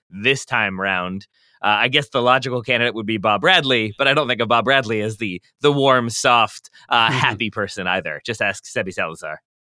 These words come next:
Speaker 2: Indeed. Nathan, thank you very much for that question. Let's move on to one from J E McGimpsey. Quality handle there. "An M L S games I've attended and seen, there's a small but significant percentage of women and girls in the stands, maybe ten to twenty percent," says J E.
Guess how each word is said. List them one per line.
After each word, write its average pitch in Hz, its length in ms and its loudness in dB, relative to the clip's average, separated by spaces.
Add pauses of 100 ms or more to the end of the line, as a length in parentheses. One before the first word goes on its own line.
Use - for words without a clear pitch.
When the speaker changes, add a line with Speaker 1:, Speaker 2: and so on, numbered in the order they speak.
(320)
Speaker 2:
Indeed. 101 1000 -8
Nathan, 151 380 0
thank 160 200 0
you 147 120 -2
very 156 180 4
much 151 240 0
for - 80 -6
that 139 220 0
question. 143 420 -2
Let's 160 220 -2
move 180 180 2
on 175 120 0
to 175 100 -2
one 170 120 2
from 151 220 -8
J 214 480 2
E 214 220 0
McGimpsey. 190 840 -2
Quality 135 380 -2
handle 127 380 0
there. 113 240 2 (240)
"An 202 80 0
M 240 160 6
L 247 80 4
S 254 160 2
games 202 320 2
I've 180 200 6
attended 170 440 0
and 151 100 -2
seen, 165 400 2
there's 165 220 0
a 165 40 0
small 269 360 -2
but 220 160 -4
significant 220 500 -6
percentage 143 460 -4
of 131 260 -4
women 277 280 0
and 240 180 -6
girls 175 520 4
in 127 120 -4
the 123 80 -4
stands, 110 560 0
maybe 139 320 -2
ten 117 320 -4
to 113 80 -12
twenty 98 340 -10
percent," 139 460 -6
says 98 240 -10
J 110 180 -2
E. 101 300 -8